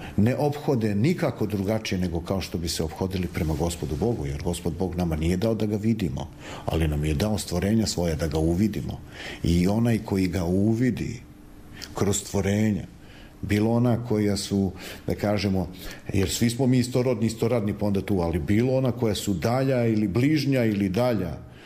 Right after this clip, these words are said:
a svi smo mi bližnji Adamu što se tiče ovoga, ovoga rodnoga, naš je isti praroditelj, a, ophode kao što bi se ophodili prema njemu, jer neko upita: „A zašto vi činite dobro onima kojima je Bog zapretio svojom kaznom?”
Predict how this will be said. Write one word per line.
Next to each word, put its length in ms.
a 100
svi 180
smo 180
mi 140
bližnji 500
Adamu 380
što 180
se 140
tiče 340
ovoga, 640
ovoga 640
rodnoga, 800
naš 300
je 100
isti 300
praroditelj, 680
a, 260
ophode 500
kao 320
što 180
bi 80
se 140
ophodili 460
prema 280
njemu, 320
jer 240
neko 300
upita: 460
„A 60
zašto 340
vi 140
činite 400
dobro 420
onima 320
kojima 400
je 100
Bog 340
zapretio 600
svojom 320
kaznom?” 420